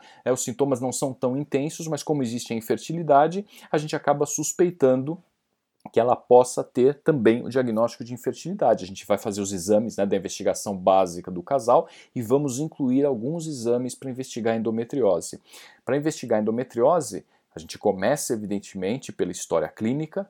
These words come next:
né, pro diagnóstico. A gente começa com a história clínica, um bom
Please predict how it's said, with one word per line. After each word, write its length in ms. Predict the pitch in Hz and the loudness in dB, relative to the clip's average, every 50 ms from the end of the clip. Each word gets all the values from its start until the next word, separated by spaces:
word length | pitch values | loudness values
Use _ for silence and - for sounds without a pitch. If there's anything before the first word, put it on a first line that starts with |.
| _ | _
né, 120 | - 110 110 | -4 -4 -4
pro 160 | - - 95 | -4 -6 -8
diagnóstico. 680 | 85 95 92 101 101 95 85 67 - - - - 80 - - | -6 -4 -4 -2 -4 -4 -4 -6 -6 -10 -14 -18 -18 -16 -14
A 40 | 85 | -14
gente 120 | 85 - | -14 -12
começa 360 | - 90 87 104 110 - 101 | -10 -8 -4 -4 -4 -4 -6
com 60 | - | -8
a 40 | 101 | -8
história 280 | 87 - - 98 90 82 | -8 -6 -4 -4 -4 -4
clínica, 500 | - - 87 90 98 104 117 - 139 - _ _ - - - _ _ _ | -6 -10 -10 -8 -6 -6 -6 -8 -10 -12 _ _ -20 -20 -20 _ _ _
um 140 | 110 107 104 | -8 -6 -6
bom 400 | 98 90 98 117 135 147 160 156 | -4 -2 2 2 4 2 2 -2